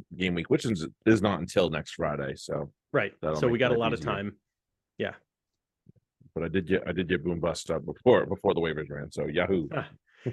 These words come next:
Speaker 2: yeah. I was happy. I, like, I, I don't know if any, everybody knew about the waivers or something, 'cause, like, I got a whole bunch of shit before anybody else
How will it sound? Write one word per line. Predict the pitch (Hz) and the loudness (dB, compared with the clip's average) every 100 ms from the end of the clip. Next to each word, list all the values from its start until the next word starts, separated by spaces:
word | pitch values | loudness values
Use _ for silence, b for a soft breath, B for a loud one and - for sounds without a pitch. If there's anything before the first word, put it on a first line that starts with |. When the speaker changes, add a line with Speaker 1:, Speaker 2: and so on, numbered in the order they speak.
| - | 4
Speaker 2:
yeah. | 147 110 - _ _ - | 4 4 -2 _ _ 0
I | 143 | 6
was | 147 139 | 6 6
happy. | 123 110 120 104 | 2 0 0 0
I, | 107 | 0
like, | 120 110 - - | -2 -4 -6 -14
I, | 117 113 | -12 -2
I | 151 | 0
don't | 143 | 4
know | 151 - | 6 6
if | |
any, | 143 127 | 4 2
everybody | 131 127 117 | 0 0 0
knew | 107 131 | 4 4
about | 147 156 | 4 2
the | |
waivers | 175 180 190 175 | 2 2 2 0
or | 175 | -4
something, | 190 - 185 185 | -10 -6 -4 -2
'cause, | 131 110 | -2 -2
like, | 110 107 - _ _ _ 147 | 0 -2 -6 _ _ _ 0
I | 185 | 4
got | 165 | 4
a | 131 | 4
whole | 147 | 2
bunch | 135 131 | 0 -2
of | 110 | -4
shit | 123 - | -6 -6
before | 113 123 | -4 -2
anybody | 110 113 104 98 | 0 -2 -2 -2
else | 101 - | -4 -6